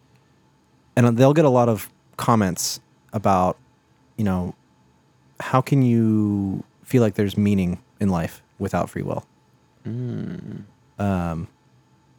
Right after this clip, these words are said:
Speaker 1: which I think is an obvious question.
Speaker 2: Yes.
Speaker 1: Right? Like, how, if we are not
Speaker 2: Why does anything matter?
Speaker 1: agents, basically, it almost feels like we're not
Speaker 2: Right.
Speaker 1: I think that's what it means, right? We, we,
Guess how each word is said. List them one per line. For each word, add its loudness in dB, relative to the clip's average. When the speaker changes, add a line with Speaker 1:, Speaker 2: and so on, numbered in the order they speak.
Speaker 1:
which 4
I 4
think 2
is -2
an 0
obvious -4
question. -2
Speaker 2:
Yes. 0
Speaker 1:
Right? -8
Like, -10
how, -2
if -10
we 0
are 0
not 0
Speaker 2:
Why 4
does -2
anything -4
matter? -2
Speaker 1:
agents, -4
basically, 0
it 2
almost 4
feels 4
like 0
we're 2
not 0
Speaker 2:
Right. 0
Speaker 1:
I -14
think 0
that's 0
what 0
it -2
means, 2
right? 2
We, 0
we, 2